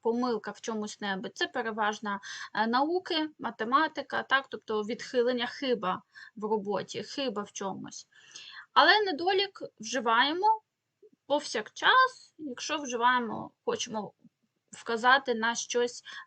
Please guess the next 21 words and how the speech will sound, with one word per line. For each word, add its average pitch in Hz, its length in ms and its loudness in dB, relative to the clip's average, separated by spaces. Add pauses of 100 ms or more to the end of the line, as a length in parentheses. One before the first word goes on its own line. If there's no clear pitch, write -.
е, 208 60 -4
що - 240 0
відхиляється 233 1040 2
від 214 200 -4
норми. 190 440 -6 (300)
Але 359 180 2
не 403 120 2
вживайте 226 500 -2
російський 214 520 -10
відповідник 220 640 -8 (280)
недостаток. 214 720 -6 (1080)
Е, 226 160 2
слово 415 520 6 (120)
вінегрет. 285 520 -2 (1800)
Запам'ятайте 254 640 0
правопис. 233 680 0
Дуже 277 300 -2
часто, 269 560 2
особливо 247 480 -4
десь, 254 300 0
можливо, 240 540 -2